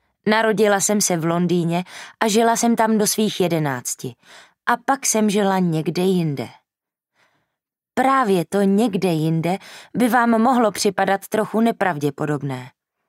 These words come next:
Mohla bych vám asi navykládat, že jsem se odstěhovala do Finska. To byste mi beze všeho uvěřili,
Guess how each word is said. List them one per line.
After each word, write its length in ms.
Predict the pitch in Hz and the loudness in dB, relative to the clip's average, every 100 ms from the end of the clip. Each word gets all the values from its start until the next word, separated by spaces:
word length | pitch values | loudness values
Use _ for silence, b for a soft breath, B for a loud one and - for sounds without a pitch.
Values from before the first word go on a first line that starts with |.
| _ _ _ _ 254 | _ _ _ _ 2
Mohla 360 | 240 202 202 | 4 4 2
bych 240 | 165 180 160 | 2 -2 0
vám 280 | 175 165 | -2 0
asi 280 | 151 - 175 | -2 -2 0
navykládat, 680 | 175 170 170 170 165 156 151 - B B B | 0 -2 -2 -2 -2 -2 -4 -6 B B B
že 140 | 208 240 | -2 0
jsem 200 | 233 208 | 2 0
se 140 | - | 0
odstěhovala 640 | 233 - - 196 185 190 180 | -2 -2 -2 0 0 0 0
do 120 | 185 | -2
Finska. 540 | - 147 147 - 117 _ B B B B _ - | -2 -4 -4 -10 -12 _ B B B B _ -4
To 120 | 196 | -2
byste 380 | 170 170 - 190 | 0 -2 -2 0
mi 160 | 170 147 | 0 0
beze 280 | 196 196 | 0 0
všeho 380 | 196 202 170 180 | 0 -2 -2 -2
uvěřili, 560 | - 214 196 160 139 | 0 2 2 0 -4